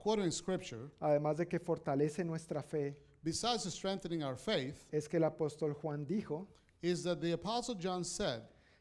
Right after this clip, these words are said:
Speaker 2: que podemos estar seguros de que ya tenemos lo que hemos pedido.
Speaker 1: that we can be sure that we have, that we have what we have asked for.
Speaker 2: Cuando pedimos conforme a su voluntad.
Speaker 1: When we ask according to his will.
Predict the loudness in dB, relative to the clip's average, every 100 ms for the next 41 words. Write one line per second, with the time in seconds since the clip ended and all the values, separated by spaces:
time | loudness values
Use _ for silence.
0 | _ 2 4 6 6 4 0 -4 2 0
1 | 2 0 0 2 2 2 0 -4 -14 -2
2 | 0 2 2 6 6 6 4 2 2 0
3 | 2 0 2 2 2 0 -2 -2 -2 0
4 | -2 -4 -10 -6 0 2 2 2 0 0
5 | -2 -2 -2 -2 0 0 0 -2 -4 -12
6 | -4 -2 0 -2 0 0 0 -2 -6 -20
7 | _ _ _ -2 0 0 -2 0 2 2
8 | 2 0 0 0 -2 -2 -4 -4 -4 -8
9 | -10 -10 -12 -16 _ _ _ _ _ _
10 | _ _ _ _ 0 0 0 -2 -4 -4
11 | -8 _ _ -4 -2 -4 -4 -6 -10 -14
12 | -12 -10 -8 -8 -8 -8 -10 -10 -8 -8
13 | -10 -12 -12 -14 -14 -8 0 2 2 4
14 | 4 4 2 -4 -2 0 0 0 -2 -2
15 | -4 -4